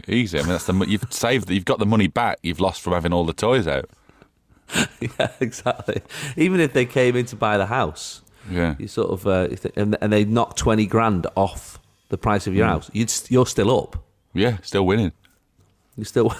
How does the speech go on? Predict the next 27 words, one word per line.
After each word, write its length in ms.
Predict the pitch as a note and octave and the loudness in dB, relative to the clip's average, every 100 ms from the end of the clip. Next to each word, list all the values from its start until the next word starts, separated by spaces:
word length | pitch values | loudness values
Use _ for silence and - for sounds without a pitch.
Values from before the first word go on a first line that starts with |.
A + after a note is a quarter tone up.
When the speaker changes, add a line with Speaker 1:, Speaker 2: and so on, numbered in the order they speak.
| - | -8
Speaker 2:
<laughs> 180 | - A#2+ | -4 -2
you're 60 | |
still 320 | - - - C#3+ | 0 0 0 0
winning 380 | - C#3+ B2+ | 0 -2 -2
for 140 | - A2 | -2 -2
Speaker 1:
Big 120 | E3 | 0
Speaker 2:
cha-, 80 | G#2+ | 0
Speaker 1:
thing 140 | D3+ | 2
Speaker 2:
for 60 | C#3+ | 2
the 40 | C3 | 4
Speaker 1:
though, 60 | |
isn't 160 | B2+ A2+ | 4 4
it, 40 | |
moving 280 | G#2 G2 D#2 | 4 4 2
Speaker 2:
childcare. 100 | D2 | 0
Speaker 1:
house. 140 | C#2+ - | -4 -2
So 100 | C3 | -2
still 220 | - G3+ | 2 2
thinking 400 | - A2 - C#2+ | 2 0 0 -2
about 360 | G#2+ G#2+ G#2 D#3 | 0 2 0 -2
Speaker 2:
Oh, 380 | D#3 C#3+ - | -6 -6 -6
Speaker 1:
it. 40 | - | -4
Don't, 160 | B2+ B2+ | -2 -2
Speaker 2:
it's 80 | G#2+ | -2
Speaker 1:
you 100 | G#2+ | -2
know. 80 | |
Speaker 2:
massive, 720 | E2+ D#2+ - E2 - - - | -2 -6 -10 -12 -12 -18 -20